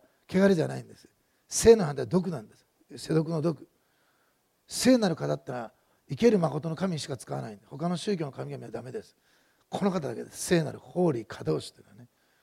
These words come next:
で、それに対する反対は毒なんです。毒。我々は毒なるものなんですね。で、このホーリーなんですね。で、これもね、本当にこの神の教祖に預かったらね、言葉にならない。もうほん-、この教祖は、あなたは聖なる方ってこ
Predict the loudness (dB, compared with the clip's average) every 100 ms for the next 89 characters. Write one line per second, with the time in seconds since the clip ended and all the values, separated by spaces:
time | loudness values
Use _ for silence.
0 | _ 0 2 6 8 8 4 0 2 2
1 | 4 2 2 -4 -4 -8 -8 -8 -14 _
2 | _ 2 2 2 -2 -2 -4 -6 -20 -20
3 | _ -20 -20 _ _ _ _ 4 4 -2
4 | _ _ _ -16 -16 _ 4 4 4 0
5 | -16 -20 -20 -20 _ _ _ _ -8 0
6 | 2 4 4 2 -2 _ _ _ -2 -2
7 | 0 -2 0 -2 0 0 0 -2 -4 -6
8 | -8 -8 -10 -10 -18 -16 -2 2 2 -2
9 | -8 -12 -16 _ _ _ _ _ -20 -12
10 | -6 -6 -2 -4 2 2 2 -2 -6 _
11 | _ _ _ -16 -10 -8 -8 -10 -18 -20
12 | -20 -20 _ _ -4 -2 -2